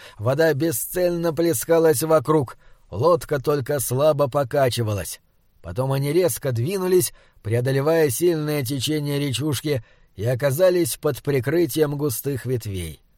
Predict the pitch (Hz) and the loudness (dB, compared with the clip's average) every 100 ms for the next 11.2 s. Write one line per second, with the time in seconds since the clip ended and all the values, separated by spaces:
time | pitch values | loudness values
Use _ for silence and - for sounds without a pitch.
0 | _ _ _ _ - 180 165 123 117 113 | _ _ _ _ -8 -6 -4 0 0 2
1 | 117 160 208 190 - 180 - - - _ | 0 0 -2 -2 0 -2 -4 -20 -20 _
2 | 90 123 185 180 165 135 143 113 135 113 | -6 -4 -4 0 2 2 0 -2 -4 -2
3 | 120 151 185 147 73 80 104 117 151 107 | -2 0 0 -2 -6 -8 -6 -4 -2 -4
4 | 98 - 120 170 160 151 151 - - - | -8 -4 -2 0 2 2 2 0 -14 -20
5 | - - 139 175 165 - 160 147 165 170 | -10 -2 2 4 4 4 2 4 2 4
6 | 180 127 127 123 135 131 120 98 - 92 | 2 0 -2 0 2 2 2 0 -4 -8
7 | 85 - _ _ _ 92 107 - 110 160 | -12 -18 _ _ _ -8 -8 -4 -2 0
8 | 175 160 147 139 143 139 117 185 156 - | 0 -2 -2 0 0 -2 -2 -2 -2 -2
9 | 139 - 190 - 160 117 151 151 160 175 | -4 -4 -6 -2 -2 0 0 -2 -2 -4
10 | 147 - 151 - 151 117 147 143 139 156 | -6 -6 -8 -4 -4 -2 -2 0 4 4
11 | 131 | 4